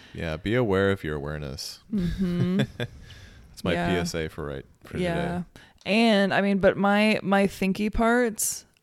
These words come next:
Speaker 2: are so fucking aware. They're so aware, and they're constantly looking for new data points to be aware of. And I can get so caught in that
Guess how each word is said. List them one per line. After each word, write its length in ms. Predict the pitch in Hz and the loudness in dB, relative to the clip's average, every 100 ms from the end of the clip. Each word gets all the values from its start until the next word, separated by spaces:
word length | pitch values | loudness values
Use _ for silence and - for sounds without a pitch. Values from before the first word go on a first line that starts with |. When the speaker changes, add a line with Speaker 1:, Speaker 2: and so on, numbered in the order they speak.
| - | -4
Speaker 2:
are 140 | 175 | -2
so 400 | - - 170 165 | -2 2 4 4
fucking 400 | 165 160 - 95 | 2 -4 -4 -4
aware. 480 | - 107 113 170 - _ _ _ _ | -4 -4 -4 -6 -8 _ _ _ _
They're 160 | 190 180 | 0 0
so 400 | - - 190 190 | 0 4 8 10
aware, 380 | 190 185 180 175 | 10 6 6 4
and 140 | 165 | 4
they're 100 | 160 | 0
constantly 640 | 196 - 175 175 180 165 160 | -2 -2 2 2 2 0 2
looking 260 | 170 170 | 0 -2
for 140 | 165 160 | -2 -2
new 400 | 160 160 160 160 | 0 0 2 0
data 300 | 160 151 156 | 0 0 0
points 320 | 165 143 - | -2 -2 -4
to 80 | - | -4
be 120 | 156 | -2
aware 360 | 147 147 143 147 | 0 0 0 2
of. 520 | 165 185 196 - - _ _ _ _ _ _ _ _ _ - | 2 2 0 -6 -16 _ _ _ _ _ _ _ _ _ -8
And 100 | 165 | -4
I 220 | 175 196 | 2 2
can 200 | 214 202 | 4 2
get 220 | 185 170 - | 2 0 0
so 500 | - - 175 180 190 | 0 2 4 4 2
caught 480 | - 156 160 165 - - | -2 -2 0 0 -2 -4
in 220 | 165 160 | -2 -2
that 420 | 151 151 143 - | -2 0 -2 -4